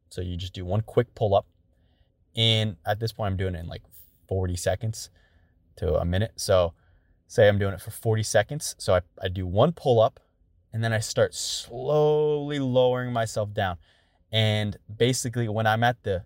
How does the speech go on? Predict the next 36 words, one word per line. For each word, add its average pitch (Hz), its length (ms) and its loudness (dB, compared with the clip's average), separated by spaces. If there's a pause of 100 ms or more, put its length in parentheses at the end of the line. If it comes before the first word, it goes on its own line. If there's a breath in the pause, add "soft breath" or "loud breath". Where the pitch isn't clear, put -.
halfway 123 600 2
point 120 420 -4
of 101 200 0
my, 92 300 -2 (540)
my 87 80 -12 (200)
chin-up, 95 380 2
sorry. 85 320 -2
So - 240 -6 (120)
again, 82 360 -6
I'm 87 120 -8
doing 90 180 -4
chin-ups 80 340 -6
with 90 100 -10
these. 90 200 -6 (320 soft breath)
So 113 120 4
when 107 160 6
I'm 104 120 2
at 95 160 -2 (120)
my 87 120 -10
halfway 113 480 0
point 107 280 -6
of 95 120 -10
the 92 80 -8
chin-up, - 500 0 (500)
my 104 280 4
arms, 123 560 0 (600)
so - 160 -6
my 87 120 0
forearms 98 480 0
and 92 200 -10
my 82 160 -4
bicep, 101 600 0 (500)
are 107 180 6
at 104 320 2
ninety 101 440 -4
degrees. 92 520 -10